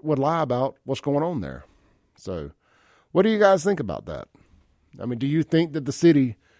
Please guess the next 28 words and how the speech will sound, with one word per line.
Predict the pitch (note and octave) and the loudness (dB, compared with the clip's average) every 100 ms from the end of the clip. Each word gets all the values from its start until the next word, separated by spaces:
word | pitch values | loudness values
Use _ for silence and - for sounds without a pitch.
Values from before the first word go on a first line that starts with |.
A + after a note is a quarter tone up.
| _ | _
should | - E3+ F3+ | -2 4 4
be | C#3+ C#3+ C3 A2 - _ _ _ _ _ _ _ _ _ _ _ | 4 0 0 -2 -10 _ _ _ _ _ _ _ _ _ _ _
going | B2+ D#3 D#3 | 2 6 6
against | C#3+ E3+ - | 4 2 0
the | C#3+ | 0
will | C#3+ D#3+ | 2 4
of | D3 | 2
the | |
people? | A#2 B2+ - C#2+ - _ _ _ B2+ | -2 -6 -6 -14 -20 _ _ _ -6
I | B2 | -4
absolutely | - C#3 A2 C#3 C#3 B2+ G#2+ | -2 -4 -4 -4 -2 -2 -4
do | G#2 | -6
not. | G2+ A2+ | -4 -6
And | G#2 | -6
I | A2+ A2 G2 _ | -6 -6 -8 _
tend | - C#3+ | 0 2
to | C3 | 2
think | - D3+ C#3+ A2 | 2 2 2 -2
that | A#2+ A#2+ | -4 0
even | C#3+ C#3 | 2 2
our | B2+ B2 G#2+ _ _ _ _ | 2 0 -2 _ _ _ _
most | B2 C#3 A#2 | 0 0 2
law-abiding | C3+ C#3+ C#3 C3+ C3+ C3+ C3 B2+ A#2 - _ _ | 4 6 6 2 2 0 -2 -4 -6 -10 _ _
anti-drug | C3 D3 D3 C3+ C3+ B2 C3 C3 B2 | -2 0 0 0 0 0 2 2 2
listeners | D#3 - A#2 A2 A2+ - _ _ _ _ _ | 0 0 -4 -4 -6 -14 _ _ _ _ _
are | A#2 | 0
also | C#3 - B2+ | 2 2 0
patriots | - D3 D3+ G2+ G2+ - - - | 2 2 2 0 -6 -6 -12 -14